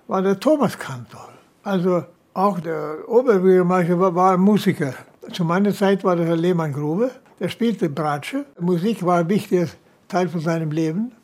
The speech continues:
Der Nachfolger von Lehmann Grube war Wolfgang Tiefensee. Der spielte Cello. Der hat sogar mit mir einmal gespielt. Also auch der Oberbürgermeister hat sehr musikalische Aktivitäten. Das gibt es nicht in jeder Stadt.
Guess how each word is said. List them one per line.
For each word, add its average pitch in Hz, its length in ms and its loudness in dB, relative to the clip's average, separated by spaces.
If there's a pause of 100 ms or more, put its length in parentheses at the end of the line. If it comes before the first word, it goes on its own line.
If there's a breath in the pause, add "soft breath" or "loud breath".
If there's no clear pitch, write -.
(180)
Der 165 120 0
Nachfolger 202 720 2
von 185 320 0 (200)
Lehmann 175 380 0
Grube 226 440 2 (240)
war 160 480 0
Wolfgang 180 380 0
Tiefensee. 139 600 -2 (240)
Der 196 100 0
spielte 160 340 0
Cello. 156 340 -4 (300)
Der 180 100 -2
hat 247 160 0
sogar 202 300 2
mit 185 180 0
mir 214 260 4
einmal 180 320 2
gespielt. 170 540 -2 (100)
Also - 240 -6
auch 190 200 2
der 185 200 4
Oberbürgermeister 180 960 2 (120)
hat 180 180 -8
sehr 185 500 -2
musikalische 170 840 0
Aktivitäten. 151 800 -8 (200)
Das 220 320 -2
gibt 233 400 -2
es 269 220 -4
nicht 254 400 2
in 170 220 -4
jeder 156 320 0
Stadt. - 480 -12